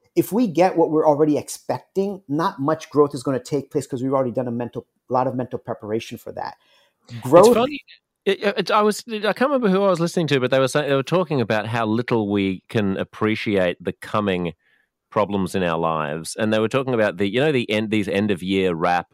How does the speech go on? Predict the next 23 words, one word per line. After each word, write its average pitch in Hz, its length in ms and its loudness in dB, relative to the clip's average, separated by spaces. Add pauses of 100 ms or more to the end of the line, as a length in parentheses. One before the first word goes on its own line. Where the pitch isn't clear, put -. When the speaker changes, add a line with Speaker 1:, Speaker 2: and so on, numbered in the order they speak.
(100)
Speaker 2:
kind 90 260 -2
of 82 140 -6
predictions 90 640 -6
that - 160 -6
magazines 87 560 -2
will 90 100 0
make 87 320 -2
about, 82 380 -2 (160)
like, 85 240 -4
Speaker 1:
Mm. 117 160 -8
Speaker 2:
you 110 60 0
know, 95 140 0
twenty 117 320 -4
twenty, 127 300 -2
our 143 140 2
predict-, 139 320 -4
our, 131 220 4 (340)
our 127 140 2
top - 300 -4
picks 139 220 -4
for 110 80 -6
twenty 123 280 0
twenty-three. 110 560 -2